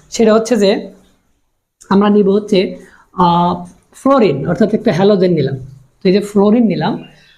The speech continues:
তো অষ্টম যে মৌলটা, তোমরা জানো ফ্লোরিন এটা হচ্ছে হ্যালোজেন মৌল। তো হ্যালোজেন মৌলগুলা হচ্ছে অধাতু, এরা হচ্ছে, আহ, বিভিন্ন ধাতুর সাথে বিক্রিয়া করে লবণ গঠন করে। তো এর যে অষ্টম মৌলটা, এখান থেকে যে আমরা পারমাণবিক ভর অনুসারে মৌলগুলো আনবো,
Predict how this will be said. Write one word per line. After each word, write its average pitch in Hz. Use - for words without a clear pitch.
তো 240
অষ্টম 285
যে 269
মৌলটা, 214
তোমরা 220
জানো 220
ফ্লোরিন 214
এটা 202
হচ্ছে 196
হ্যালোজেন 185
মৌল। 175
তো -
হ্যালোজেন 196
মৌলগুলা 196
হচ্ছে 185
অধাতু, 175
এরা 185
হচ্ছে, 196
আহ, 165
বিভিন্ন 208
ধাতুর 190
সাথে 214
বিক্রিয়া 202
করে 226
লবণ 185
গঠন 160
করে। 127
তো 240
এর 247
যে 320
অষ্টম 285
মৌলটা, 233
এখান 226
থেকে 247
যে 240
আমরা 220
পারমাণবিক 214
ভর 214
অনুসারে 214
মৌলগুলো 190
আনবো, 160